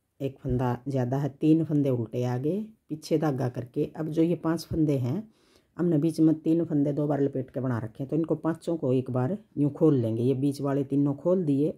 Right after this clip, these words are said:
और ये भी फंदा हमने डाल लिया। अब ये पांच फंदे के हमने तीन बनाने हैं। देखो इस तरह पीछे की साइड से पहले एक बना दिया, फिर अपनी तरफ धागा कर लो या लपेट के बना लो,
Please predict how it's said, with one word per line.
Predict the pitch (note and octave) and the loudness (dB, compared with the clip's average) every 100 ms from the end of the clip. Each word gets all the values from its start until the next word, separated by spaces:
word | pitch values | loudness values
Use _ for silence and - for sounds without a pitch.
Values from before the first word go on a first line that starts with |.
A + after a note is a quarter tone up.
| - | -4
और | B2 | -2
ये | A#2+ A#2+ | -2 0
भी | B2+ A3+ | -2 -4
फंदा | F#3 B2 B2+ | -4 -4 -2
हमने | A#2+ D3 | -2 -4
डाल | D#3 B2 A#2+ | -2 -2 -2
लिया। | B2+ B2 - _ _ _ _ _ _ - | -4 -8 -12 _ _ _ _ _ _ -8
अब | D#3 | -2
ये | E3+ D#3+ | -2 -2
पांच | D#3 D#3+ D#3 | 0 0 -2
फंदे | - C#3 C3+ B2 | -4 -2 -2 -2
के | A#2+ | -2
हमने | B2 B2 E3 - _ _ _ _ - | -2 -2 -4 -8 _ _ _ _ 0
तीन | D#3 F3 D#3+ | 4 4 4
बनाने | D3 C3+ B2+ | 2 0 -2
हैं। | B2 C3 _ _ _ _ _ _ - | -4 -12 _ _ _ _ _ _ -14
देखो | - - B2 | -14 -6 -6
इस | A#2+ - | -6 -8
तरह | C3+ G3+ - _ - | -8 -8 -10 _ -12
पीछे | C#3 - | -6 -4
की | C#3 B2+ | -2 -2
साइड | B2+ B2 | -4 -8
से | A#2 D3 | -10 -14
पहले | - C3 B2+ B2 C3+ | -4 0 0 -2 -4
एक | A#2 A2+ | -4 -4
बना | A#2+ A#2+ A#2+ | -4 -2 -2
दिया, | B2+ D#3 F3+ G3 _ _ _ _ _ - | -2 -4 -6 -10 _ _ _ _ _ 0
फिर | D#3+ | 0
अपनी | D#3 D#3 | 2 2
तरफ | D#3 D3+ D3+ | 2 -2 -2
धागा | D#3+ C#3 B2+ | -2 0 -2
कर | C#3 D3+ | -2 0
लो | E3 G3 G#3+ _ _ - | 0 0 -4 _ _ 0
या | D#3+ | 4
लपेट | E3 D#3 D3+ - | 4 4 2 0
के | - C#3 | -8 -6
बना | B2 A2+ | -4 -4
लो, | A2+ | -6